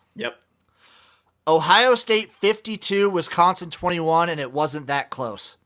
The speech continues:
Speaker 1: Wi-, Wisconsin,
Speaker 2: They
Speaker 1: if you can
Speaker 2: stink.
Speaker 1: score, if you can score more than twenty-one points, you're gonna beat Wisconsin.
Speaker 2: Yeah, that offense is bad.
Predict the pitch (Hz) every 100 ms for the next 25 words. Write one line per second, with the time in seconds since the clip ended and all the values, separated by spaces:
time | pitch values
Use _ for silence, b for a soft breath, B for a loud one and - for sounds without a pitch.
0 | _ _ b b - 147 - - - 156
1 | - 156 269 - 262 151 135 _ b b
2 | b b b _ _ _ _ _ _ _
3 | - 151 - - - 190 226 269 185 302
4 | 214 - 220 214 214 277 339 370 - -
5 | 208 208 185 165 165 156 - 165 156 135
6 | - 139 127 107 127 120 156 143 - 117
7 | - - 98 98 - - - _ _ _
8 | _ _ _ _ 135 220 175 147 185 214
9 | 202 202 208 160 139 139 151 170 123